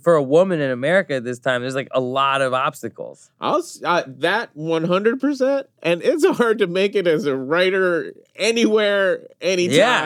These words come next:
Speaker 1: as a white man, even.
Speaker 2: Anything, <laughs> yeah.
Speaker 1: I, I'm sure, like, that, you know, it's a struggle. It's definitely not a career you get into to make money. You know what I mean? In, in a lot of ways, it's gotta be something that you're in for the passion. But it sounds like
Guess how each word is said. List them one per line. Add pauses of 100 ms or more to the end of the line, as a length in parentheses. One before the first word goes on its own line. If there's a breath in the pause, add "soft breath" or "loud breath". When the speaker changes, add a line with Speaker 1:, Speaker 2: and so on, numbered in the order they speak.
(140)
Speaker 1:
as
a
white
man,
even.
Speaker 2:
Anything,
<laughs>
yeah.
Speaker 1:
I,
I'm
sure,
like,
that,
you
know,
it's
a
struggle.
It's
definitely
not
a
career
you
get
into
to
make
money.
You
know
what
I
mean?
In,
in
a
lot
of
ways,
it's
gotta
be
something (380)
that
you're
in
for
the
passion.
But
it
sounds
like